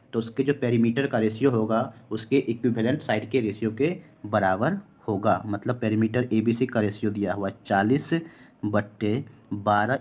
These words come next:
इसी का equivalent side के बराबर होगा। मतलब एबी, एबी का side by इसमें क्या जाएगा, डीई का side, D दिया हुआ है सिक्स, हमें एबी का निकालना है, छः दूनी बारह से कट जाएगा, ये बीस कुछ नहीं था। अगर ये, ये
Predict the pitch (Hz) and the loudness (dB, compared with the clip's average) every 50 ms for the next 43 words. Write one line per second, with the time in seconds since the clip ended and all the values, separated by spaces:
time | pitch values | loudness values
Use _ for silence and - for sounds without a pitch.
0 | - 117 120 - - 156 156 - 139 - - 117 - - 113 - - 110 110 117 | -4 -6 -6 -2 -2 -2 -2 -2 -4 -4 -4 -6 -4 -6 -4 -4 -2 -2 -2 -2
1 | 147 156 - 190 190 - - - _ - - - 110 113 117 120 107 - - 107 | -4 -4 -6 -8 -10 -12 -18 -20 _ -8 -2 0 0 2 0 -2 -6 -6 -6 -6
2 | 127 165 170 - - _ - 107 104 107 101 101 98 101 101 104 104 98 98 104 | -6 -6 -8 -12 -18 _ -12 -8 -4 -2 0 0 0 0 -2 -2 -2 -2 -2 -4
3 | 101 - 110 110 110 - 113 113 107 117 135 135 - - - - _ _ _ _ | -4 -4 -6 -6 -4 0 0 0 2 2 -2 -4 -6 -12 -20 -20 _ _ _ _
4 | _ _ - 120 123 120 120 127 131 127 - 117 107 107 - - 117 104 107 117 | _ _ 0 2 4 4 4 2 0 0 2 0 0 0 0 0 0 0 0 0
5 | 131 143 170 170 - - - _ _ - 110 107 104 104 98 107 147 180 - - | -2 -6 -8 -8 -10 -16 -20 _ _ -16 -8 -2 0 2 2 2 0 -2 -6 -10
6 | - - - 113 110 104 107 101 101 110 101 107 123 120 120 104 - 117 - - | -12 -6 -2 -2 -2 -2 -2 -4 -6 -4 -2 -2 -2 -4 -4 -4 -4 -4 -4 -4
7 | 95 - - 107 120 175 196 - - - - - - - - 101 98 101 101 104 | -6 -4 -2 -2 -2 -2 -4 -8 -16 -18 -18 -16 -8 -2 -2 -2 -2 -2 -2 -2
8 | 107 110 107 110 107 107 95 98 101 95 101 107 - - - - - 104 104 - | -2 -2 0 -2 -2 -2 -2 -2 -2 -2 -2 -2 -2 -4 -8 -6 -6 -10 -8 -8
9 | - - - 101 95 - 95 95 101 - 104 104 110 120 135 143 139 107 - - | -8 -8 -8 -8 -8 -8 -6 -8 -6 -4 -2 0 0 0 0 -2 -4 -6 -8 -10
10 | - 101 98 104 101 101 98 95 95 95 92 98 101 101 - 107 - - 120 120 | -12 -10 -10 -8 -8 -8 -8 -6 -6 -6 -6 -6 -6 -8 -10 -12 -10 -8 -8 -6
11 | 131 135 123 107 98 98 95 101 - 113 - - - 107 104 - 113 113 110 110 | -6 -6 -4 -4 -4 -4 -6 -6 -6 -8 -8 -10 -12 -12 -8 -2 0 0 0 0
12 | - 139 135 147 156 - - - - - - 101 98 101 98 95 101 104 104 - | 0 -2 -2 -2 -4 -10 -20 -20 -20 -16 -12 -10 -6 -6 -4 -2 -2 -4 -4 -8
13 | - - - - - _ _ - - - - - - - - - - - 107 | -16 -20 -20 -20 -20 _ _ -14 -12 -12 -12 -14 -18 -20 -18 -10 -6 -4 -4